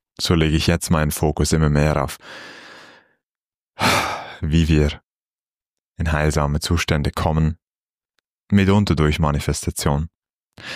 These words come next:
weil, weil Manifestation immer geschieht und das Leben immer Heilsames für uns manifestiert. Die meisten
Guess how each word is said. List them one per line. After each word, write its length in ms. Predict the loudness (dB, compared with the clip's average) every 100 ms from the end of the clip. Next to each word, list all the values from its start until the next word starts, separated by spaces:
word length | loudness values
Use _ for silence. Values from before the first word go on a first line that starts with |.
| -16 -18 _ _
weil, 320 | -2 0 0 -4 _ _ _ _ _ _ _ _ _ _ -2
weil 160 | 2
Manifestation 840 | 2 0 0 -2 -2 -2 0 -2 0
immer 340 | 2 2 2 -4 _ _ _ _ -20 -20 -20 _ _ _ _ -4
geschieht 560 | 0 2 0 -2 -12 _ _ _
und 80 | 0
das 120 | 2
Leben 300 | 2 2 -2 0
immer 540 | 2 2 4 2 0 _
Heilsames 560 | -2 0 2 2 0 -4
für 180 | -2 -2
uns 200 | 0 -2
manifestiert. 840 | 0 0 -2 -6 -4 -2 -4 -8 _ _ _ _ _ -20 -20 -20 _
Die 60 | 0
meisten 760 | 2 2 -2 -4 -4 -4 -4